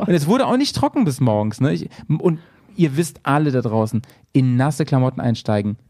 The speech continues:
Speaker 2: Insbesondere die Handschuhe, ne? Oh.
Speaker 1: Ekelhaft.
Speaker 2: Albtraum, Leute. Albtraum.
Speaker 1: Mhm.
Speaker 2: Ich bin ja hart im Nehmen, ne? Aber nee, bin ich nicht, bin ich kleine Eisprinzessin, haben wir ja gemerkt in der Folge. Aber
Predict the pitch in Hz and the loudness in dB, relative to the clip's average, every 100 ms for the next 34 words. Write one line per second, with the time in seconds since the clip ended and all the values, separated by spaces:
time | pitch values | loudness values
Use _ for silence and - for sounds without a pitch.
0 | - - 190 220 220 214 170 151 160 147 | -10 0 2 2 0 0 2 2 2 2
1 | 113 110 117 117 127 131 - 104 98 98 | 2 0 2 2 0 0 0 0 0 0
2 | 123 170 - _ _ _ _ _ 117 107 | 0 -2 -8 _ _ _ _ _ 2 2
3 | 104 - - _ - 226 226 220 226 - | 0 -6 -16 _ 0 2 2 0 -2 -2
4 | 190 185 196 185 - - - 131 165 - | -2 0 -2 -4 -6 -12 0 2 2 -2
5 | - 101 107 123 113 110 120 - - 120 | -4 -2 -2 -4 -4 -4 -6 -10 0 0
6 | 240 247 - 123 - - - - - _ | 2 0 -2 -6 -16 -20 -20 -20 -20 _
7 | - 139 294 226 233 208 220 190 123 143 | -2 0 2 2 2 2 2 2 2 0
8 | 190 - _ _ _ _ _ 123 131 127 | -2 -8 _ _ _ _ _ 0 2 2
9 | 120 131 123 120 110 120 110 120 117 85 | 2 0 2 0 0 -2 -2 0 0 0
10 | 123 117 110 110 - 113 113 107 110 120 | -2 0 2 -2 -2 -4 -2 -2 0 2
11 | 123 117 123 110 110 104 110 107 269 - | 2 2 0 2 -2 0 0 2 0 -2
12 | - - 135 135 - | -12 0 2 4 0